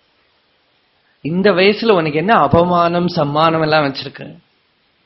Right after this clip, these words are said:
இதெல்லாம் அஜ்ஞானத்தினாலதான் அபமானம், சம்மானம் அப்படியெல்லாம் தோணுறது. நாதுனாப்பி அபமானம் வா சம்மானம் வா, நாதுனாப்பி அது அவமானம் வா."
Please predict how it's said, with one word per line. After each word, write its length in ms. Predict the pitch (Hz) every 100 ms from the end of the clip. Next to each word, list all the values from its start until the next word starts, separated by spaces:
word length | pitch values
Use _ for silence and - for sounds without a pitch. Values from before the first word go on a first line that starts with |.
| _ _ _ _ _ _ _ _ _ - - - - - -
இதெல்லாம் 360 | 185 202 240
அஜ்ஞானத்தினாலதான் 1120 | 180 180 226 247 254 254 247 233 226 254 220
அபமானம், 600 | 190 160 214 220 233 240
சம்மானம் 560 | 220 196 190 208 214 233
அப்படியெல்லாம் 540 | 190 165 185 190 214
தோணுறது. 480 | 202 175 190 185 208
நாதுனாப்பி 680 | 202 160 170 196 208 208 -
அபமானம் 680 | 139 147 185 190 202 208 202
வா 160 | 208
சம்மானம் 720 | 214 160 151 180 196 202 202
வா, 380 | 208 208 208 202 - _ - - _
நாதுனாப்பி 800 | - 160 165 190 220 214 220 226
அது 240 | 196 - -
அவமானம் 720 | - 175 208 214 226 233 226
வா." 360 | 226 240 -